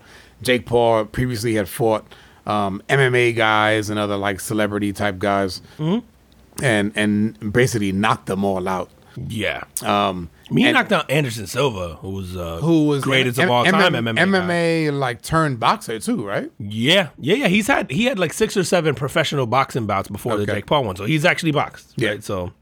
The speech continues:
Speaker 2: I mean, older, but still.
Speaker 1: Did he knock him out, or did he, or did, was it by
Speaker 2: He dropped
Speaker 1: decision?
Speaker 2: him. I,
Speaker 1: I know
Speaker 2: I
Speaker 1: he
Speaker 2: think it was
Speaker 1: dropped
Speaker 2: by decision, but he didn't end up dropping him.
Speaker 1: Okay.
Speaker 2: Like, yeah, yeah. So,
Speaker 1: So in this fight, he ends up dropping Tommy Fury.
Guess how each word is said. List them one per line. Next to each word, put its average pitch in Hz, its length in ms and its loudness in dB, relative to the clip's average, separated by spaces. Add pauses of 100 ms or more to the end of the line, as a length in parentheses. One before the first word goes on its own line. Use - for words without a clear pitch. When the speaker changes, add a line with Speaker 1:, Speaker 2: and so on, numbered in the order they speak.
(120)
Speaker 2:
I - 20 -6
mean, 120 220 -2
older, 175 420 4
but 139 300 -2
still. 175 320 0 (520)
Speaker 1:
Did 160 100 0
he 214 100 4
knock 226 180 2
him 208 100 2
out, 254 140 2
or 190 80 4
did 147 160 0
he, 147 360 0
or 139 140 -4
did, 131 200 -4
was 131 140 -4
it 127 100 -8
by 214 100 0
Speaker 2:
He - 60 4
dropped 135 240 2
Speaker 1:
decision? - 160 -6
Speaker 2:
him. 85 240 -12
I, 160 140 4
Speaker 1:
I 147 80 -2
know 196 80 4
Speaker 2:
I - 20 4
Speaker 1:
he 214 60 4
Speaker 2:
think 208 80 2
it 220 40 2
was 175 60 6
Speaker 1:
dropped 147 140 2
Speaker 2:
by 170 160 4
decision, 156 420 0
but 123 120 0
he 131 100 0
didn't 160 180 2
end 135 100 0
up 107 100 -2
dropping 110 360 -4
him. 87 140 -6
Speaker 1:
Okay. 73 100 -8
Speaker 2:
Like, 85 320 -12
yeah, 87 480 -6
yeah. 113 60 -20
So, 95 360 -12 (100)
Speaker 1:
So 185 220 2
in 160 100 0
this 262 200 2
fight, 135 260 -2
he 160 180 -2
ends 240 220 0
up 175 160 2
dropping 113 560 0
Tommy 113 280 -4
Fury. 151 360 -4